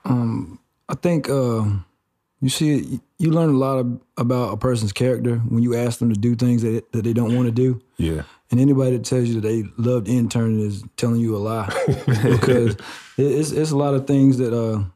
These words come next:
Speaker 1: it teach-, it teaches you to, to pay attention to detail. A lot of times, if, if, if you can't get a food order right, and we have gear that, that costs excess of one point five million dollars,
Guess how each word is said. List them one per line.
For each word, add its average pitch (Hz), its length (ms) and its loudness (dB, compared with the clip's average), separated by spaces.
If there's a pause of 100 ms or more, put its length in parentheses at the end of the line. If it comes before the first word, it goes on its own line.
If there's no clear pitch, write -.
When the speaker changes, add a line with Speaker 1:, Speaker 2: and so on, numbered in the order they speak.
(440)
Speaker 1:
it 143 100 0
teach-, 196 200 0
it 151 140 0
teaches 170 300 -2
you 160 140 2
to, 131 100 -2
to 113 140 -2
pay 139 160 2
attention 123 280 0
to 107 60 0
detail. 101 540 -4 (460)
A 120 80 -4
lot 131 140 0
of 123 60 -4
times, 127 260 0
if, 113 140 -2
if, 113 180 -2
if 110 120 -4
you 131 100 0
can't 123 240 0
get 120 140 0
a 110 120 0
food 131 360 0
order 110 260 -2
right, 104 300 -6 (260)
and 117 140 0
we 131 160 0
have 110 360 -2 (600)
gear 131 220 2
that, 117 260 -2
that 117 220 -2
costs 120 360 -2
excess 113 320 -4
of 107 80 -4
one 113 160 0
point 110 240 -2
five 113 300 -4
million 117 260 0
dollars, 113 360 -4